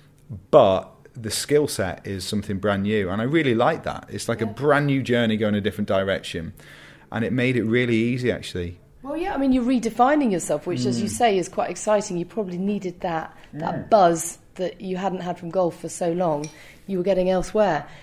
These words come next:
Speaker 2: You probably didn't know you could get it elsewhere.
Speaker 1: No, I didn't. And, and that was the bit that was quite scary when I was struggling, because I thought, "This is all I have."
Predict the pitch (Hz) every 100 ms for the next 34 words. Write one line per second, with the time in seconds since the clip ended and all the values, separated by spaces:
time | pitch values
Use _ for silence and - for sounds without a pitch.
0 | - 196 190 - 349 349 247 175 156 175
1 | 180 185 175 165 165 202 202 160 147 151
2 | 151 - 147 147 - - - - 135 147
3 | 143 131 143 147 127 110 - 139 135 135
4 | 131 143 165 123 123 127 127 113 - 131
5 | - - 117 113 110 104 - - 107 104
6 | 92 92 - 110 101 107 104 - 107 -
7 | 110 104 98 104 110 85